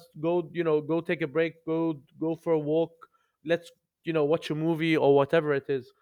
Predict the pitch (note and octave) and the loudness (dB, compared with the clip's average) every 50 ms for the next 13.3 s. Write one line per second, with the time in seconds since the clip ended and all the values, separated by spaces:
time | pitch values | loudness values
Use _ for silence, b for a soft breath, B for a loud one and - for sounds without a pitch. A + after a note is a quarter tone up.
0 | _ _ _ _ _ _ _ - D3+ D#3 D#3+ D3+ F3 A3 G#3+ - A3+ G#3 F3+ G3 | _ _ _ _ _ _ _ -4 -2 -2 -2 -2 -4 -6 -6 -8 -12 -12 -12 -12
1 | D#3+ D#3+ D#3+ D#3 D3 D3+ D#3+ E3+ E3+ D#3 C#3 B2 C#3 C#3 C3+ C3+ - D#3 D3+ - | -12 -10 -10 -8 -6 -6 -6 -6 -4 -6 -6 -4 -6 -6 -6 -8 -8 -10 -10 -8
2 | D#3 D3 C#3 - - C#3+ C#3 C#3 B2+ B2 C3+ C3 C3 C3 - D#3+ F3+ G3+ A#3 F#3 | -8 -10 -8 -6 -4 -4 -4 -6 -8 -8 -8 -8 -8 -6 -6 -8 -6 -6 -6 -8
3 | - _ - - D3+ - _ _ _ - - - - - D3 - - E3 G#3 - | -8 _ -8 -8 -8 -8 _ _ _ -20 -20 -12 -8 -8 -8 -8 -6 -8 -8 -8
4 | - D#3 C#3+ D3+ D3+ D3+ - C#3+ C3 B2 _ _ - C3+ C#3+ C#3+ C3+ C3+ - _ | -8 -6 -4 -4 -4 -4 -6 -8 -8 -10 _ _ -10 -10 -8 -8 -10 -14 -18 _
5 | _ _ _ _ - - C#3+ C#3+ C#3 C#3 C3 F3 F3+ - A3 G#3 G3 F3+ D3+ C#3+ | _ _ _ _ -8 -6 -4 -4 -4 -6 -6 -8 -6 -4 -4 -2 -2 -2 -4 -4
6 | D3 C#3+ C#3+ D#3+ E3+ F3 E3 D#3 C#3+ C3+ C3 C3+ - D#3 D#3+ D#3 - D#3 D3 C#3+ | -6 -4 -4 -4 -4 -2 -4 -4 -4 -4 -6 -6 -4 -6 -6 -4 -6 -8 -8 -8
7 | D3+ D#3 D#3 D3+ D3 - D3+ D3+ D3 D3 C#3+ B2 C3 B2 A#2+ B2+ C3 C#3 C#3+ C#3+ | -8 -8 -6 -6 -6 -4 -6 -6 -6 -8 -10 -10 -10 -10 -8 -6 -4 -4 -2 -2
8 | C#3 C3 B2 - - - _ _ - D3 B2+ C#3+ C#3 C#3 D3+ D3+ D3+ - _ - | -4 -6 -6 -10 -16 -20 _ _ -8 -6 -6 -4 -2 -2 -2 -2 -4 -8 _ -4
9 | D3+ D#3 D#3 C3+ D3 D3+ D#3 D3+ C#3 B2 - _ _ _ _ _ _ _ _ _ | -2 -2 -2 -4 -2 0 0 0 0 -2 -6 _ _ _ _ _ _ _ _ _
10 | - C#3 C#3 C#3 C#3+ C#3+ C#3 C3+ B2+ - _ _ _ _ - - C#3 C3+ C3+ B2+ | -10 -6 -4 -2 -2 -2 -2 -4 -6 -8 _ _ _ _ -6 -4 -2 -2 -2 -4
11 | A#2+ A#2 C#3 C3+ C3+ C3+ C3 B2+ B2 _ _ _ _ _ _ - - - D#3+ E3 | -4 -2 -2 -2 -2 -2 -6 -10 -14 _ _ _ _ _ _ -6 0 4 4 6
12 | E3+ F3 E3+ D3+ C#3 C3+ - - D#3+ E3 D#3+ D#3+ D#3+ - D#3 D3+ D3+ - - - | 4 4 2 -2 -4 -8 -6 -4 -4 -4 -4 -6 -6 -6 -6 -8 -8 -10 -12 -8
13 | C#3 C#3+ C#3+ C#3+ C#3 C#3+ | -4 -2 -2 -2 -2 -6